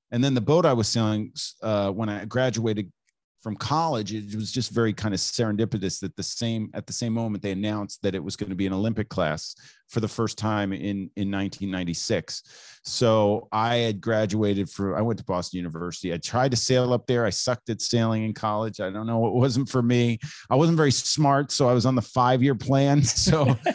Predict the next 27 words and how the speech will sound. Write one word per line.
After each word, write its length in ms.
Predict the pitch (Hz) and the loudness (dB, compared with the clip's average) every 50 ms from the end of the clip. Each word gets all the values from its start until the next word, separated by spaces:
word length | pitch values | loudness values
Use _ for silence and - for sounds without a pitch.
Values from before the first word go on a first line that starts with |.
| - - | -2 -2
uh, 440 | - 135 139 123 - - - 175 139 110 - _ _ 151 151 156 160 156 143 - | 0 0 0 0 0 -2 -2 -2 -2 -2 -4 _ _ -14 -14 -12 -12 -12 -6 -2
and 180 | 151 170 175 | 0 2 2
I, 140 | 185 165 165 | 2 2 2
and 120 | 165 160 175 | 2 2 4
I 120 | 170 175 | 4 4
didn't 200 | 175 202 202 202 | 4 4 4 6
know 140 | 190 190 190 | 6 6 6
what 140 | 185 175 160 | 6 6 6
I 40 | 156 | 6
was 160 | 156 147 131 | 6 4 4
gonna 200 | 156 165 160 156 | 4 4 4 6
do 160 | 139 156 196 | 6 6 6
with 120 | 196 175 135 | 6 6 6
myself. 480 | 147 143 135 120 - 151 135 131 123 - | 6 6 6 6 6 4 4 4 2 2
So 180 | - 147 139 | 4 4 4
I 140 | 131 127 131 | 6 6 6
was 140 | 135 131 120 | 6 6 4
a 40 | 131 | 4
human 340 | 107 - 147 165 156 143 | 4 4 4 4 4 4
physiology 600 | - 160 151 123 139 147 135 139 147 147 131 123 143 | 4 4 4 6 6 6 6 6 4 4 4 4 4
major 280 | 143 143 143 120 127 | 6 4 4 4 2
and 100 | 139 135 | 2 4
I 40 | 127 123 | 4 2
have 100 | 120 113 | 4 4
no 280 | 127 135 135 135 139 | 6 6 6 6 4
clue 280 | 117 - - 147 139 127 | 2 4 4 6 6 6
why. 480 | 117 120 120 117 117 113 117 117 117 | 6 6 6 6 6 6 4 2 0